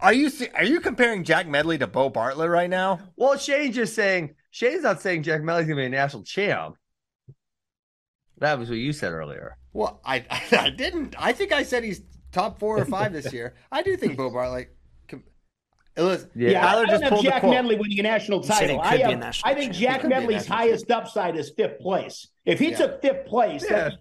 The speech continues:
Speaker 2: Are you on drugs, Shane, this morning?
Speaker 3: I just
Speaker 1: You know how
Speaker 3: like
Speaker 1: hard,
Speaker 3: Jack. Some of
Speaker 1: you
Speaker 3: the
Speaker 1: always
Speaker 3: stuff
Speaker 1: talk
Speaker 3: is like
Speaker 1: about
Speaker 3: going
Speaker 1: how
Speaker 3: too hard with
Speaker 1: hard
Speaker 3: my
Speaker 1: things
Speaker 3: heart.
Speaker 1: are, Shane. I think you're being totally dismissive of how hard the N C A A wrestling tournament is. If you
Speaker 2: Yes.
Speaker 1: think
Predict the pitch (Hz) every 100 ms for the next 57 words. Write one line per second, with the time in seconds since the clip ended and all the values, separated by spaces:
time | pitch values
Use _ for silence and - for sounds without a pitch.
0 | - 180 240 349 202 160 170 165 147 -
1 | 160 151 151 143 147 143 147 143 143 _
2 | - - - - - - - - - 160
3 | 170 - 220 381 381 302 220 185 247 190
4 | 190 - - - 262 339 277 311 330 320
5 | 302 262 254 226 202 269 294 262 226 262
6 | 202 190 170 165 175 143 135 127 143 131
7 | 127 - 202 285 240 220 202 - 202 214
8 | 180 170 175 165 147 127 120 139 139 131
9 | 131 117 113 123 127 - 127 117 117 113
10 | 104 110 104 98 104 104 95 123 127 117
11 | 87